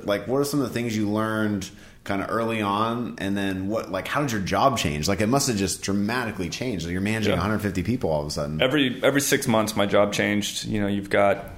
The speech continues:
Speaker 2: new challenges, new pressure, double the numbers, I mean, to hit as a recruiting org. Biggest lessons learned,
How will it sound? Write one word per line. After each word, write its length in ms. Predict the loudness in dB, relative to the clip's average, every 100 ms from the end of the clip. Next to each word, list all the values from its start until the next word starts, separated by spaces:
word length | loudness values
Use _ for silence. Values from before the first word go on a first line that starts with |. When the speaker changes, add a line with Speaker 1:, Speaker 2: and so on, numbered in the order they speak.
| -6
Speaker 2:
new 120 | -2 0
challenges, 640 | 2 2 2 2 2 2
new 100 | -2
pressure, 760 | 2 2 4 2 4 2 -2 -12 -18 -16 -12 -10 -12 -14 -2
double 200 | 0 2 2
the 100 | 2
numbers, 560 | 2 2 2 0 -2
I 20 |
mean, 280 | -2 -2 -2
to 100 | -2
hit 360 | 2 2 0 -8 -8
as 160 | -6
a 40 | -6
recruiting 400 | -2 -2 0 0
org. 340 | 2 0 -2 -10 -14 0
Biggest 300 | 4 6 6
lessons 400 | 8 6 6 2
learned, 500 | 4 4 4 2 0